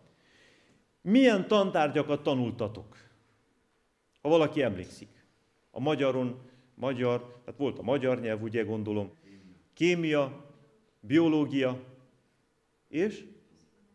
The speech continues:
fizika, történelem, nagyon fontos,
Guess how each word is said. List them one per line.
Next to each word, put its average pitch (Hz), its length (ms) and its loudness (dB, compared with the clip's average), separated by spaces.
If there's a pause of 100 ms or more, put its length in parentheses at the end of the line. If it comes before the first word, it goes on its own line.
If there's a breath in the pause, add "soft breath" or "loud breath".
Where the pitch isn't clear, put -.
(240)
fizika, 165 720 -4 (1600)
történelem, 175 720 4
nagyon 117 260 -4
fontos, 127 580 -10